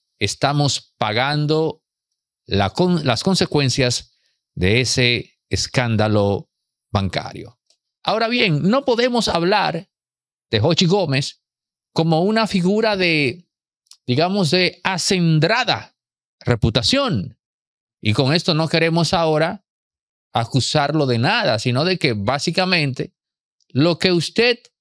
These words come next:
ha escuchado de él, una figura que maneja información de poder y que ha sabido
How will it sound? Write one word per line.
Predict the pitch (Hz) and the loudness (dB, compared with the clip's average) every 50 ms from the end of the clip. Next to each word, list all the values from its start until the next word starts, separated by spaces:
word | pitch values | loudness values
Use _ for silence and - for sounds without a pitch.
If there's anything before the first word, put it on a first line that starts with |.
| _ _ _ _ | _ _ _ _
ha | - 151 175 | -4 -2 -2
escuchado | 185 165 - 180 151 - 165 147 147 | -2 -4 -4 -4 -2 0 0 0 0
de | 151 135 110 92 - | 0 -2 -2 -4 -6
él, | 120 110 113 - _ _ _ _ | -10 -12 -16 -20 _ _ _ _
una | 113 113 | -4 -4
figura | 113 - 135 120 151 208 233 247 233 214 - - _ _ _ _ _ _ - _ _ _ _ - | 0 0 2 2 4 4 4 2 0 -2 -4 -10 _ _ _ _ _ _ -20 _ _ _ _ -4
que | - - 180 | 0 0 2
maneja | 175 170 165 156 156 190 220 226 202 220 214 - - | 2 2 2 2 2 2 2 4 2 2 0 0 0
información | 180 175 170 160 147 135 - 156 156 156 147 143 131 120 - - 196 214 208 190 | 0 2 4 2 2 2 0 0 0 0 0 -2 -2 -2 0 0 0 0 2 0
de | 165 160 | 0 0
poder | 131 - 127 113 113 123 131 156 180 175 170 - _ _ _ _ _ _ _ _ _ _ _ _ _ _ _ _ _ | 0 2 0 2 2 2 2 2 0 -2 -6 -12 _ _ _ _ _ _ _ _ _ _ _ _ _ _ _ _ _
y | - 127 123 | -2 -2 0
que | - 156 165 | 2 2 2
ha | 180 175 | 2 0
sabido | - 180 156 160 170 165 160 170 165 - - | 0 0 2 2 2 2 2 0 0 -2 -6